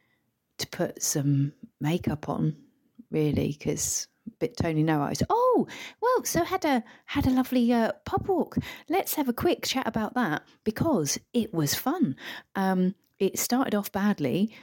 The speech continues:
So me and my husband decided, as we did not need to run around after the kids yesterday, we were gonna do a walk to the pub locally. We were gonna take Vinny, lovely Vinny, um, but he decided to start shrieking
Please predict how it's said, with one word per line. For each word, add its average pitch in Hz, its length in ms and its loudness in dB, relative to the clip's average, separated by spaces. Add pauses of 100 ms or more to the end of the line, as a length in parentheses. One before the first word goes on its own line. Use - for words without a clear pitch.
(100)
So 170 220 0
me 254 400 4
and 185 140 2
my 180 60 2
husband 165 400 0
decided, 175 680 0 (360)
as 208 380 2
we 165 320 4
did 175 180 -2
not 214 220 0
need 180 160 0
to 170 80 -2
run 170 140 0
around 151 240 2
after 143 220 -2
the 135 80 -2
kids - 260 -2
yesterday, 131 540 -2 (640)
we 185 120 2
were 160 60 0
gonna 160 180 0
do 156 100 2
a 151 40 2
walk 151 260 -2
to - 100 -2
the - 60 -12
pub - 340 -4 (260)
locally. 190 500 -2 (380)
We 180 140 2
were 165 100 0
gonna 180 200 0
take 156 360 -2
Vinny, 170 560 0 (300)
lovely 151 480 0
Vinny, 139 500 2 (380)
um, 202 260 2
but - 160 -2
he 294 240 2
decided 131 640 -2
to - 60 -4
start - 300 -2
shrieking 202 760 2